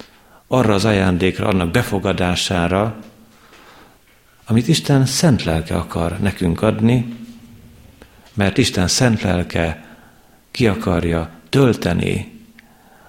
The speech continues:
a mi szívünkbe az ő szeretetét.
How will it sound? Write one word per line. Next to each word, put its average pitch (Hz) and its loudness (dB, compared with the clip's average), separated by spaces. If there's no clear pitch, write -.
a 95 0
mi 87 -2
szívünkbe 90 -2
az - -8
ő 87 -6
szeretetét. - -4